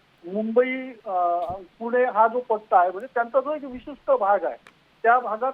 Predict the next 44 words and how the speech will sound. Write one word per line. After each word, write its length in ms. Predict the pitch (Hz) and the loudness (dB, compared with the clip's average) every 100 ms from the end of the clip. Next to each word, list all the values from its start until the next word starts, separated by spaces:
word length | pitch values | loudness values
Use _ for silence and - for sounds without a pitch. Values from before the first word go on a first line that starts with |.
| - | -4
त्यांना 300 | 233 240 262 | -6 -4 -6
मांडणारा, 600 | 233 220 240 247 247 240 | -2 -2 0 -2 0 -2
त्यांचा 340 | 240 220 247 | -4 -6 -6
प्रभाव 520 | 233 208 208 226 226 | -4 -2 0 0 0
असणारा 560 | 214 - 240 240 262 269 | -2 -4 -6 -4 -4 -8
एक 160 | 294 277 | -8 -12
मराठी 540 | 240 233 226 233 254 | -8 -2 0 0 -2
मतदार 440 | 214 208 214 226 | -10 -8 0 0
आहे, 280 | 175 175 185 | 0 -4 -8
एक 60 | 185 180 | -12 -12
मोठा 240 | 185 208 | -4 -4
पट्टा 380 | 202 170 _ 185 | -2 -8 _ -2
आहे 80 | 147 | -2
तो. 180 | 180 - _ _ _ _ | -6 -14 _ _ _ _
त्यासाठीच 520 | 233 240 240 226 285 277 | 0 2 -4 -6 -10 -6
या 120 | 277 | -6
घडामोडी 480 | 226 220 254 254 269 | -4 -2 -2 -2 -10
सुरू 300 | - 285 285 | -12 -8 0
आहे. 140 | 202 | 0
पण 160 | 294 302 - | 0 -6 -6
समजा 260 | 262 269 285 | -10 -2 -2
उद्या 300 | 233 233 254 | -2 -4 -4
चालून 340 | 254 254 294 - _ _ _ _ - | -4 -6 -10 -16 _ _ _ _ -12
ही 80 | 240 | -6
घडामोड 440 | 202 233 254 285 | 0 0 0 -2
नाही 300 | 262 254 311 | -4 -2 -2
पण 200 | 320 277 | 0 -2
झाली 260 | 220 196 190 | 0 -2 0
आणि 240 | 185 214 214 | -4 -6 -10
समजा 240 | 220 233 | -4 -4
ते 220 | 226 226 | -4 -6
एकत्र 400 | 208 240 233 254 | -4 -4 -2 -2
नाही 180 | 247 294 | 0 -2
होऊ 120 | 294 220 | -4 -6
शकले, 300 | 214 208 202 | -8 -4 -4
राजकारणात 640 | 190 196 208 208 240 254 247 - | -2 0 0 -2 -4 -4 -4 0
काही 180 | 226 | 0
होऊ 180 | 269 254 | 0 -6
शकतं, 360 | 233 226 - 254 | -8 -10 0 -2
कुठल्या 480 | 254 - 220 240 233 | -2 -12 -8 -2 -2
क्षणी 300 | - 226 226 | -4 -12 -6
काही 240 | 202 214 | -6 -4
घडू 240 | 196 208 208 | -6 -8 -8
शकतं, 280 | 190 - | -12 -8